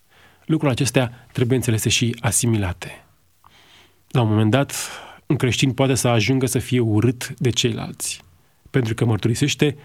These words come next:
despre puterea lui Hristos, despre adevărul Evangheliei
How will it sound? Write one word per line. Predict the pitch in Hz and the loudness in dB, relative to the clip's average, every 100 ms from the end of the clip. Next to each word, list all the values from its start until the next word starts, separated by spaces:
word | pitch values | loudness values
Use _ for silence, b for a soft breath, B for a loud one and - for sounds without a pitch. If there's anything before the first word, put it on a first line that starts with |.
| b b _ | b b _
despre | - 139 | -2 0
puterea | 131 - 127 147 180 | -2 -4 0 2 2
lui | |
Hristos, | - - - 123 113 - - b b - | 2 0 0 2 0 -2 -8 b b -4
despre | - - 135 - | -2 0 -2 -2
adevărul | - 113 101 139 165 | 0 2 2 2 2
Evangheliei | 147 139 123 120 120 120 | 4 2 4 4 4 0